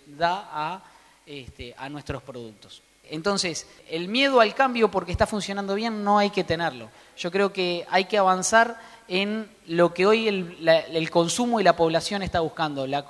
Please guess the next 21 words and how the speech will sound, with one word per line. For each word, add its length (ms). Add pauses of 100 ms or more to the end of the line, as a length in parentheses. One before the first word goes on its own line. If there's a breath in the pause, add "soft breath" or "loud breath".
el 140
consumo 380
y 20
la 80
población 440
está 180
buscando 500 (540 loud breath)
que, 720
eh, 760 (360)
comer 380
más, 420
se 220
está 240
volcando 440
hacia 220
la 60
alimentación 540
saludable, 580 (640 soft breath)
comer 400
más 240
saludable. 580